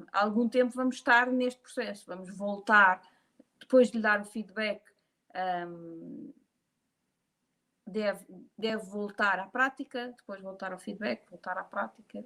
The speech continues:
voltar, ah, ao feedback, até realmente, ahm, a pessoa estar preparada para, ahm, para estar sozinha e não precisar jamais, eh, da nossa, eh, do nosso,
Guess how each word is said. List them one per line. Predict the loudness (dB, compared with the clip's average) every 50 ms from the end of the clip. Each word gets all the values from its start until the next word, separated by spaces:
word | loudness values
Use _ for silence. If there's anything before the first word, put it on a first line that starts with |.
| -14 -16
voltar, | -18 -10 -6 -6 -6 -6 -6 -12 _ _ _ _ _ _ _
ah, | -8 -6 -4 -4 -4 -6 -8 -8 -10 -10 -12 -14 -16 -20 _ _ _
ao | 2 2 2
feedback, | 4 0 -2 2 2 2 2 2 0 -2 6 6
até | 6 6 8 6 4 6 6 4 0 -4
realmente, | -10 -8 -2 0 2 2 2 0 -2 -4 -6 -10 _ _ _ _ _ _ _ _
ahm, | -10 -8 -8 -6 -8 -8 -8 -8 -10 -8 -10 -10 -6 -2
a | -2 -2
pessoa | -2 -4 -2 0 2 2 4 4 2 2 0 -4 -8 -12 -16 -18
estar | -18 -16 -2 2 2 4 4 2 0 -6 -14 _ _
preparada | _ -4 -4 -2 -2 -2 -2 0 -2 -2 -4 -6 -10 -10 -12 _ _ _ _ _ _ _
para, | 2 4 4 2 0 -4 -10 -12 _ -14
ahm, | -14 -12 -12 -12 -12 -12 -12 -12 -12 -12 -12 -14 -14 -14 -14 -16 -4
para | -2 -2 -2
estar | -2 -2 0 2 4 4 4 2 -2 _ -20 _ _ _ _
sozinha | _ _ -6 -4 -4 -4 -4 -2 -2 -2 -2 -2 -6 -8
e | -10 -14
não | -14 -12 -10 -8 -6 -4 -4 -4
precisar | -4 -6 -8 -8 -8 -2 0 2 2 2 0
jamais, | -2 -6 -6 -6 -4 -4 -6 -6 -8 -12 -18 _ _ _ _ _ _ _ _
eh, | -4 -4 -4
da | 0 0 0 2
nossa, | 4 4 2 2 0 -2 -8 -8 -10 -10 -10 -12 _
eh, | -8 -8 -8 -8 -10 -12 -16 -10
do | -2 2 4
nosso, | 4 6 6 4 4 2 0 -6 -12 -12 -12 -10